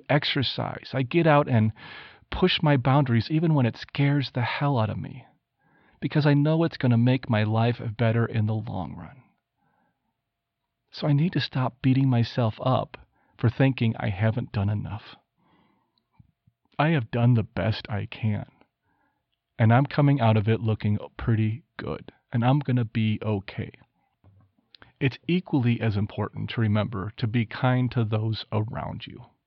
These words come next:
Most people don't really understand what we're going through. How can they? I mean, really, how can they? How can somebody else out there understand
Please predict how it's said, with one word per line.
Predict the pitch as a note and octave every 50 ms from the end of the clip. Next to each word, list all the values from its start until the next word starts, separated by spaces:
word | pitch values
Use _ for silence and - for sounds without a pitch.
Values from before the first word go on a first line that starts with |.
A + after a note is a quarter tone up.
| _ _ _ _ _ _ _ _ _ -
Most | C3+ D3+ G#3 A3+ -
people | - - D#3+ - - D#3+ C#3+
don't | A#2+ - B2+ A#2+ A#2+ - - A#2+
really | A#2+ A#2+ A#2+ B2+ C3 B2+
understand | - A2+ G#2 G2+ G#2+ G#2 - - - - A#2+ A2 A2+ A#2 A2
what | G2+ G#2 A#2 -
we're | A2+ G#2 G#2 G#2+
going | G2+ - - G2 F#2+ -
through. | A2+ - - - A2+ A2+ - _ _ _ _ _ _ - - - _
How | - - F3 F#3 A3
can | A3 - - - - E3 E3 E3+ D#3+ C#3+
they? | - - - _ _ _ _ _ _ _ _ _ _ _ _ _ _ _ _ _ _ _ _ _ _
I | D#3+ F3
mean, | F#3+ F#3+ G3 F#3+ F3
really, | F3+ A3 C#4 G3+ D3 C#3
how | C3+ A#2+ C#3+ D3+ F3 E3 -
can | - - E3+ E3+ F3+ F3+ D3
they? | A2 D#2 - - - B2 - _ _ _ _ _ _ _ -
How | - F#3
can | - - A3
somebody | - - - D#3+ D#3+ D#3+ D3+ C#3
else | C#3 C#3+ C#3 - C3
out | B2+ A#2 - _
there | - A2+ G#2 G#2 G#2+ -
understand | - A2+ A#2 A#2 B2+ B2 - - - A2 G2 F#2+ F#2+ G#2 G#2+